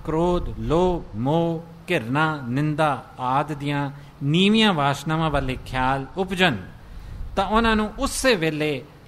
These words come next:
ਫੌਰਨ ਕੋਈ ਨਾ ਕਹਿ ਕੇ, "ਚੱਲ ਹੋ" ਕਹਿ ਕੇ, ਭੁਲਾ ਕੇ ਕਿਸੇ ਹੋਰ ਉਚੇਰੇ ਫੁਰਨੇ ਵੱਲ ਧਿਆਨ ਮੋੜ ਦਿੱਤਾ ਜਾਵੇ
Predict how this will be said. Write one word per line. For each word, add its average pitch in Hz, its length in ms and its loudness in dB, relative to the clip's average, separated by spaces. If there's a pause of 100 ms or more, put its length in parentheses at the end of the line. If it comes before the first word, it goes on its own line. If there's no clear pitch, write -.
(200)
ਫੌਰਨ 240 440 4 (720)
ਕੋਈ 190 240 0
ਨਾ 104 320 -2 (420)
ਕਹਿ 156 200 -4
ਕੇ, 160 320 -8 (640)
"ਚੱਲ 220 240 0
ਹੋ" 127 500 -2 (280)
ਕਹਿ 160 200 0
ਕੇ, 135 340 -6 (800)
ਭੁਲਾ 135 400 2
ਕੇ 131 320 -4 (480)
ਕਿਸੇ 226 280 4
ਹੋਰ 240 340 6
ਉਚੇਰੇ 247 560 2
ਫੁਰਨੇ 156 420 0
ਵੱਲ 131 300 -2 (220)
ਧਿਆਨ 117 400 -4 (200)
ਮੋੜ 120 240 -2
ਦਿੱਤਾ 110 360 -6
ਜਾਵੇ 104 360 -10